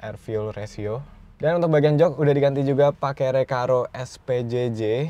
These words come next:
yang dia semi bucket gitu, masih bisa reclining dan dilengkapi dengan seat belt harness kita nyebutnya. Yang mereknya ini, ini gue baru sekali baca, Securon. Securon. Securon apa itu ya?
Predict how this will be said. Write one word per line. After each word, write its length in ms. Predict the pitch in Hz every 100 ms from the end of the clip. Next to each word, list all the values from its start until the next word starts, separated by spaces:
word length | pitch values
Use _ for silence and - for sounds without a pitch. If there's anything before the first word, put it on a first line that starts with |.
| 151 - -
yang 560 | 107 113 113 117 113
dia 80 | 120
semi 240 | 135 123
bucket 400 | 113 107 - 110
gitu, 320 | - 110 110 131
masih 320 | 110 107 101
bisa 240 | 101 101
reclining 800 | 101 92 - 104 101 104 110 165 175 _ - -
dan 160 | 113 110
dilengkapi 640 | 107 110 - 135 139 135
dengan 480 | 120 117 120 143 156 - - -
seat 240 | - 156 151
belt 320 | 165 156 185 - - - - - - -
harness 480 | - 139 135 131 -
kita 160 | 135
nyebutnya. 420 | 131 123 117 120 143 - _ -
Yang 160 | 147 147
mereknya 400 | 147 143 143 147
ini, 460 | 143 151 165 170 180 - - _ - -
ini 40 | 160
gue 100 | 147
baru 140 | 139 117
sekali 400 | - - - 113
baca, 240 | 107 -
Securon. 800 | - - 135 135 - 135 127 120 - - -
Securon. 640 | - - 139 - 143 127 107 - - - - - - -
Securon 460 | - - 120 110 107
apa 220 | 147 -
itu 100 | 113
ya? 100 | 107